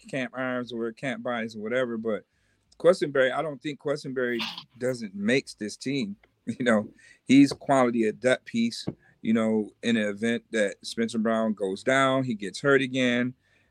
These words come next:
uh, it just doesn't pan out. Um, so I don't know. I mean, that's why I figure, you know, Voorhees, because – Bates' contract is, uh, I think he has one more year left, possibly, uh, going into next year.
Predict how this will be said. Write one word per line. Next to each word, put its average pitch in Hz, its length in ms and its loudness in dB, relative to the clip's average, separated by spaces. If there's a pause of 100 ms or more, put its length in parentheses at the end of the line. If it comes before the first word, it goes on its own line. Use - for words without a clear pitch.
(140)
uh, 69 120 -6
it 98 80 -4
just 113 240 -4
doesn't 113 320 -2
pan 113 320 0
out. 123 240 2 (580)
Um, 107 420 -4
so 98 300 -2 (100)
I - 60 -2
don't 403 180 0
know. - 140 -2 (140)
I 143 80 -6
mean, 165 360 -4
that's 202 280 0
why 156 160 4
I - 20 0
figure, 151 440 2
you 147 160 -2
know, 131 260 -2
Voorhees, 139 540 0
because – 120 480 0 (460)
Bates' 135 240 2
contract 135 680 -4
is, 120 360 -2
uh, 120 540 -8
I 120 60 -6
think 131 200 -6
he 147 120 -2
has 120 180 0
one 123 180 0
more 120 160 2
year 117 240 4
left, 120 360 0
possibly, 117 560 0 (400)
uh, 98 120 0
going 113 320 2
into 113 240 -2
next 110 320 0
year. 117 300 2